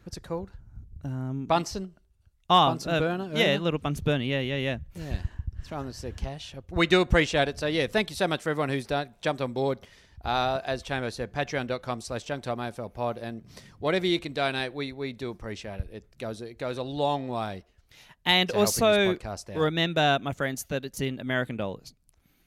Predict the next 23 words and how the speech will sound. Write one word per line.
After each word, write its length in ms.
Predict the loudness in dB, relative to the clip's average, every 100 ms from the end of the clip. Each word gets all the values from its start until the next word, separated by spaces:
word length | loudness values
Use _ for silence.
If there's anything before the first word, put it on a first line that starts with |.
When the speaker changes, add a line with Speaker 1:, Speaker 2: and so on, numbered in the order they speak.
| _ -20 -20 _ -18
Speaker 2:
uh, 500 | -6 -4 -2 -4 -8
when 200 | -8 -6
you 80 | -6
do, 400 | -4 -2 -2 -6 -8
uh, 440 | -8 -6 -6 -8
chuck 220 | -10 -14 -14
the 80 | -12
cash 260 | -10 -10
in. 140 | -12 -16 -18
So 600 | -10 -2 0 0 -2 -4 -8 _ -16 -6
keep 160 | -2
that 200 | 0 0
in 140 | -2 -2
your 360 | 0 0 -2 -4
evaluation 580 | -4 -4 -4 -4 -6
when 140 | -8 -8
you 80 | -8
kind 160 | -8
of 100 | -8
work 180 | -8 -8
out 60 | -10
how 120 | -10
many 240 | -10 -12